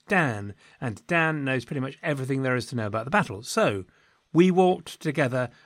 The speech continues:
across the battlefields with Pat and Charlotte and with Dan, and a really irritated dog who kept asking, "Why were we stopping to chat rather than getting on with the walk?" It's a great battlefield to go to, actually. I can heartily recommend it.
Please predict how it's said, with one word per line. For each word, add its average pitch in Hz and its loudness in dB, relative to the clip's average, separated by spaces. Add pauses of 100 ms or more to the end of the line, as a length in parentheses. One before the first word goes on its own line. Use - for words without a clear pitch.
across - -2 (180)
the 135 -2
battlefields 127 -4
with 117 -6
Pat - -6
and 160 0
Charlotte 131 -2 (100)
and 113 -4
with 104 -8
Dan, 117 -4 (340)
and 120 -4
a 110 -2
really 226 4
irritated 165 0
dog 123 2
who 120 0
kept 175 -4
asking, 160 0 (220)
"Why 190 8
were 269 4
we 269 4
stopping 220 2
to 160 -4
chat 175 -2
rather 170 4
than 175 0
getting 185 0
on 170 2
with 165 0
the 180 2
walk?" 214 2 (1000)
It's - 0
a 175 4
great 226 4
battlefield 170 2
to - -18
go 151 6
to, 120 0
actually. 120 -4
I 123 -4
can 123 -2
heartily 160 2 (160)
recommend 123 -2
it. - -14